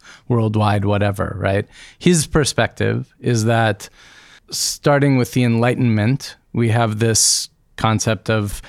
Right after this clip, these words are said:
a kind of humanism, a focus like you're talking about on let's maximize the outcomes for humans, let's create a world in which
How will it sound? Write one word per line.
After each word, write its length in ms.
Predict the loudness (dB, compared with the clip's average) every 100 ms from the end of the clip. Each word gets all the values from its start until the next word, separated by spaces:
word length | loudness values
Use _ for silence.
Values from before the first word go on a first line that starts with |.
| -20 -10 -8
a 60 |
kind 200 | -2 0
of 80 | 0
humanism, 840 | 0 0 2 0 0 0 2 0 -2
a 120 | -4
focus 560 | -2 0 0 0 -2 0
like 220 | -2 0
you're 120 | -2
talking 440 | 2 0 2 0 0
about 280 | 2 0 0
on 240 | 0 0
let's 340 | 0 0 -2 -2 -10 -6 -2
maximize 800 | -2 0 0 2 2 0 -2
the 140 | -2 0
outcomes 520 | 0 -2 -2 0 -2
for 140 | -4
humans, 440 | -4 0 0 0 0
let's 180 | -2 -4
create 300 | -2 0 2
a 60 | 0
world 380 | 0 0 0 0
in 140 | 0
which 400 | 0 -2 -4 -6